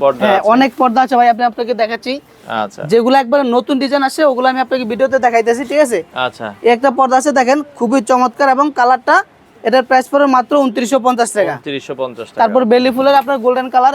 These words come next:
Speaker 2: এটা দেখেন,
Speaker 1: আচ্ছা,
Speaker 2: এটা
Speaker 1: বেলি
Speaker 2: মাত্র তেরোশো পঞ্চাশ টাকা।
Speaker 1: তেরোশো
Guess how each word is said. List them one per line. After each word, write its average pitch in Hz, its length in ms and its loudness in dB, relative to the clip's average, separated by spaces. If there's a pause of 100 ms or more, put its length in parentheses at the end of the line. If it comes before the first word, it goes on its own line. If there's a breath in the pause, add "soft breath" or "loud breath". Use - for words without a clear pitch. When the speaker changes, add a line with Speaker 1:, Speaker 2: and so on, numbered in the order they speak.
Speaker 2:
এটা 240 200 -4
দেখেন, 240 200 -4
Speaker 1:
আচ্ছা, - 640 -10
Speaker 2:
এটা 220 120 0
Speaker 1:
বেলি 247 100 0
Speaker 2:
মাত্র 247 180 0 (140)
তেরোশো 254 360 2
পঞ্চাশ 240 240 0 (100)
টাকা। 175 160 2 (200)
Speaker 1:
তেরোশো 135 380 -2